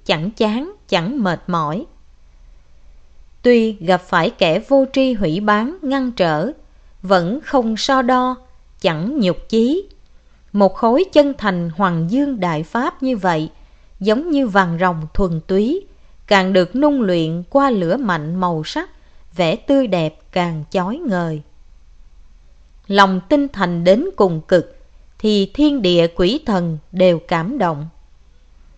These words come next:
Huống gì, những kẻ vô tri đều cùng sẵn có thiên lương, trọn chẳng có dịp cảm hóa được ư.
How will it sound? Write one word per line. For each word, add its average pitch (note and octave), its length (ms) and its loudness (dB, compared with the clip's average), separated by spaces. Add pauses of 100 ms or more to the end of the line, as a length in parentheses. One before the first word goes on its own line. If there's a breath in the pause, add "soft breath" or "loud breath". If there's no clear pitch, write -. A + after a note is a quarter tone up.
(100)
Huống B3+ 360 0
gì, E3+ 280 -2 (420)
những G3 220 0
kẻ A3+ 240 6
vô C#4+ 260 4
tri C#4 300 2 (480)
đều F#3+ 240 6 (100)
cùng F3+ 220 2
sẵn E3 320 -4
có D#4+ 120 0
thiên C#4 400 0
lương, C4+ 260 4 (560 soft breath)
trọn E3 440 2
chẳng E3+ 260 0
có D#4+ 120 -2
dịp F#3+ 340 -2 (100)
cảm F#3 260 0
hóa A#3+ 320 0
được F3 340 -4
ư. B3+ 280 2